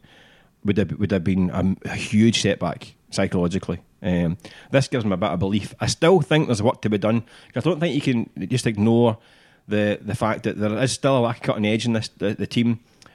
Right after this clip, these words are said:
Uh, they can be quite ponderous at times when they have to break down teams, which is, let's be honest, the majority of the weeks of the season.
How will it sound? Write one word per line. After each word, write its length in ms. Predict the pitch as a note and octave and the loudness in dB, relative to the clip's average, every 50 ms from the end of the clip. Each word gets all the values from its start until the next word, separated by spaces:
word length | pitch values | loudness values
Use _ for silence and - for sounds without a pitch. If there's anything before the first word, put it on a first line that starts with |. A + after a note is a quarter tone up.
| - | -8
Uh, 260 | - F#2 G2 G2 F#2+ | -6 -4 -2 -2 -2
they 120 | F#2 - G#2 | -4 -4 -4
can 240 | - - C3 C3 C3+ | -2 -2 0 0 0
be 60 | B2+ | -2
quite 260 | - B2+ B2 G#2+ - | -2 -2 -4 -2 0
ponderous 400 | - B2 B2+ B2+ A#2+ B2 A2+ - | 2 2 4 4 2 0 0 -2
at 80 | - - | -2 0
times 280 | - A2+ A#2 A#2+ G#2+ | 0 2 2 2 2
when 80 | - G#2+ | 0 0
they 60 | G2+ | 0
have 60 | A2+ | 0
to 60 | F#2 | 0
break 180 | F#2+ A2 A2+ - | 0 -2 -2 0
down 240 | - A2 G#2+ A2 G#2+ | 0 0 0 0 0
teams, 380 | - - A2+ G#2+ G#2+ G#2+ - - - | 0 2 2 2 2 0 -2 -4 -6
which 140 | G#2 G2+ | -6 -6
is, 100 | G2+ G2 - - - - _ _ _ _ _ _ - | -6 -8 -10 -14 -20 -20 _ _ _ _ _ _ -8
let's 140 | A2+ A2+ G#2 | -8 -6 -2
be 80 | G#2+ | -2
honest, 360 | G#2+ A2+ A#2 A#2 A2 - - _ - _ | 0 2 2 2 0 -2 -6 _ -12 _
the 60 | - | -2
majority 420 | G2 G2 E2+ A#2 A#2 B2 B2 - - | -2 0 4 4 4 4 4 2 0
of 60 | G#2+ | 2
the 40 | G2 | 2
weeks 240 | G#2 A#2+ - - - | 2 0 0 0 -2
of 80 | G#2 | -2
the 60 | G2 | -2
season. 380 | F#2+ - A#2 A#2+ A#2+ A#2 A#2+ A#2+ | -2 0 0 2 2 2 0 -2